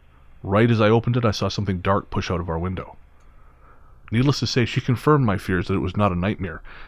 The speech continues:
and we were both petrified for the next couple weeks.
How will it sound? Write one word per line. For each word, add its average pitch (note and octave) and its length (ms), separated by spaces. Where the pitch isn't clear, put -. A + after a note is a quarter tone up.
and G2 120
we A2+ 60
were G2+ 100
both G#2+ 340
petrified - 640
for - 60
the F#2 60
next F#2 220
couple D#2+ 240
weeks. - 320